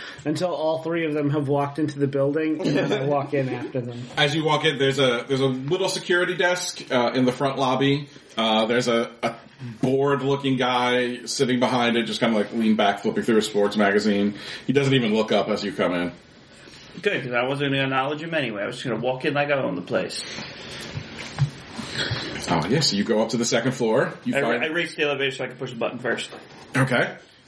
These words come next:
Speaker 2: You, you push the button for the second floor.
Speaker 3: Yeah.
Speaker 2: Uh, you take the elevator up.
Speaker 3: I push the button.
Speaker 2: Uh, you,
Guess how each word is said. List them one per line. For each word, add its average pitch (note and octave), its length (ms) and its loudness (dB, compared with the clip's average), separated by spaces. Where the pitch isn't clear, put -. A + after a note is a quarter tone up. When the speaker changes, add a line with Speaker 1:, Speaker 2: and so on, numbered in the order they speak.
Speaker 2:
You, A#2 160 4
you C3 180 4
push E3 180 2
the E3+ 100 -2
button E3 300 2
for D3+ 100 -4
the C#3 80 0
second C#3+ 260 2
floor. C#3+ 420 2
Speaker 3:
Yeah. F3+ 580 -2
Speaker 2:
Uh, F#2+ 220 -4
you A#2 200 -2
take D3+ 220 0
the D#3 100 2
elevator D3+ 440 2
up. A#3+ 240 2
Speaker 3:
I F3+ 180 -2
push C#3+ 300 -10
the A2 80 -10
button. - 320 -10
Speaker 2:
Uh, G2 380 2
you, G#2+ 260 4